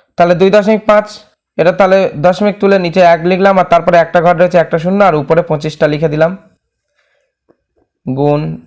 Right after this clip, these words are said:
ছয় ভাগের চিহ্ন, উপরে পাঁচ আর নিচে দশ, কারণ দশমিক তোলার জন্য একটা এক আর তারপরে একটা ঘর রয়েছে,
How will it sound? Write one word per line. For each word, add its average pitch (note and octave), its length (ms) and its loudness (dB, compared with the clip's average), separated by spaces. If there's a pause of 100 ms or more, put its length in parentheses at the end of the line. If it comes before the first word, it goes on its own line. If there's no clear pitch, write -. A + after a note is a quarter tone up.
(180)
ছয় C#3 320 2 (800)
ভাগের C3+ 480 0
চিহ্ন, C#3 240 -4 (1500)
উপরে D3+ 360 0 (120)
পাঁচ D3+ 260 0 (340)
আর B2 80 -4 (100)
নিচে B2+ 240 -4 (560)
দশ, A2 180 0 (240)
কারণ C3+ 160 2 (100)
দশমিক D3+ 280 -2
তোলার D3 220 0
জন্য D3 120 0 (100)
একটা D#3 140 -2 (140)
এক A#3+ 80 -6 (240)
আর C3 140 -2
তারপরে C3 320 0
একটা F#3 160 -2 (280)
ঘর B2 200 0
রয়েছে, C#3 200 -4